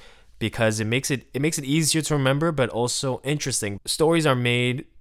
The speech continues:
not to be accurate, not, I mean, not to be historically accurate or factually accurate, but it's, stories are built to tell s-, stories, to tell the messages. What was the moral of that story? What was the message of that story? Don't do this, don't do that,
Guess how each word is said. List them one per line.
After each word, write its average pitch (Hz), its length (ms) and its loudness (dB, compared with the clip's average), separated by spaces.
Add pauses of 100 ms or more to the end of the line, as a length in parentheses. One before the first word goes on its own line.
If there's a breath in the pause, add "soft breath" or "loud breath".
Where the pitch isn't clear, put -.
(240)
not 127 360 2
to 127 360 0
be 113 300 -4
accurate, 98 680 -2
not, 101 240 -2
I 98 40 -4
mean, 110 180 -4
not 117 180 0
to 123 60 -6
be 113 100 -4
historically 98 680 -4
accurate 95 480 -4
or 80 200 -4
factually 92 600 -8
accurate, 92 500 -8
but 98 160 -6
it's, - 520 -4
stories 127 480 0
are 117 80 2
built 107 300 -4
to 104 80 -6
tell 90 140 -4
s-, - 200 -4 (240)
stories, 95 460 -2
to 135 100 4
tell 143 260 0
the 135 120 4
messages. 110 580 -2 (400 loud breath)
What 147 300 4
was 165 180 2
the 143 80 0
moral 127 340 4
of 117 140 0
that 110 120 0
story? 113 480 0
What 123 240 -2
was 147 160 0
the 131 60 -4
message 123 380 -4
of 110 80 -4
that 101 180 -2
story? 101 460 -4 (240 soft breath)
Don't 104 220 -4
do 110 140 -4
this, 101 300 -2
don't 98 220 -6
do 104 140 -6
that, 87 340 -6